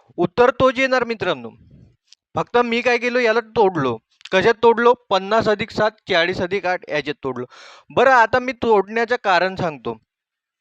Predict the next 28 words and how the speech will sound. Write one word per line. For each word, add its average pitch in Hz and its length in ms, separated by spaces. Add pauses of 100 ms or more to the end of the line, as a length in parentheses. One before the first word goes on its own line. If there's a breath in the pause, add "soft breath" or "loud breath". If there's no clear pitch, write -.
(380)
पहा, 147 300 (840 soft breath)
हे 220 140
जे 262 160
मी 254 180
काही 254 180
गोष्टी 240 320
तोडलो, 220 580 (320)
याच्यामुळे 233 560
काय 233 260
झालं, 226 300 (140)
मला 180 260
बेरीज 180 440
करणे 233 280
सोपी 208 340
झालं. 185 260
नाही 196 160
मला 233 220
काही 240 180
हातच्याचं 190 520
द्यावं 220 240
लागलं, 226 280
नाही 220 220
काही 196 240
द्यावं 202 220
लागलं. 202 280 (1160 soft breath)
एवढा 170 380
तर 254 180
मी 254 280